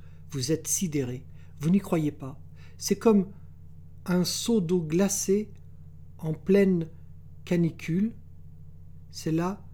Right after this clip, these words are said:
que souvent les médecins prescrivent un anxiolytique, un, un antidépresseur. Ensuite, quand ce premier choc se calme un peu, vient le déni, le refus.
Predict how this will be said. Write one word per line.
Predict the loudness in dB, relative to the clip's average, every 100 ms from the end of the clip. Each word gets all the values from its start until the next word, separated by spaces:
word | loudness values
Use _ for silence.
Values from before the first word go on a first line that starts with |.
| -16 -16 -16 -16 -16 -16 -16 -16 -16
que | -8 -6
souvent | -4 -2 2 2
les | 2 2
médecins | 0 -4 -2 -2
prescrivent | -2 -6 -8 -4 -2 -2
un | 0 0
anxiolytique, | 0 -2 -4 -4 -6 -8 -8 -6
un, | -6 -6 -8 -10 -12 -16 -14 -4
un | 0
antidépresseur. | 0 -2 -2 -2 -2 -4 -4 -6 -8 -12 -16 -16 -16 -16 -16 -16 -16 -16 -16 -16 -16 -16 -16 -8
Ensuite, | -4 -2 4 4 2 -4 -16 -16 -16 -10
quand | -6
ce | -4 -4
premier | -6 6 10 10
choc | 8 4 2 2
se | -8 -10
calme | -2 2 2 2 0 -2 -14 -16 -16 -16 -16 -12 -4
un | -4
peu, | 2 2 2 -6 -16 -16 -14 -16 -16 -16 -16 -16 -16 -16 -16 -16 -14
vient | -6 2 4 6
le | 4
déni, | 6 6 6 2
le | 2
refus. | 4 4 2 -6 -8